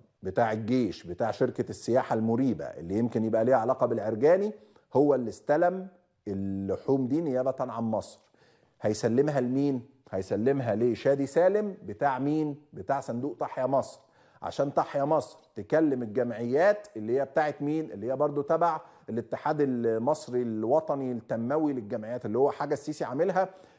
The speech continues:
لم فيها كل منظمات المجتمع المدني عشان يشوفوا حضرتك مستحق أو لأ، لأن أنت متسجل عنهم عشان يدوا لك اللحمة. فلو أن هذه اللحوم ظهرت فجأة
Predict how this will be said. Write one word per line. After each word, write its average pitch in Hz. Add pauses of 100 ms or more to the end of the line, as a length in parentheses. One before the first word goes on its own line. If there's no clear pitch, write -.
لم 156
فيها 160
كل 165
منظمات 139
المجتمع 147
المدني 220 (240)
عشان 156
يشوفوا 190
حضرتك 175
مستحق 175
أو 156
لأ، 170
لأن 147
أنت 185
متسجل 175
عنهم 247 (300)
عشان 135
يدوا 87
لك -
اللحمة. - (1300)
فلو 208
أن 190
هذه 135
اللحوم 90 (680)
ظهرت 175
فجأة 131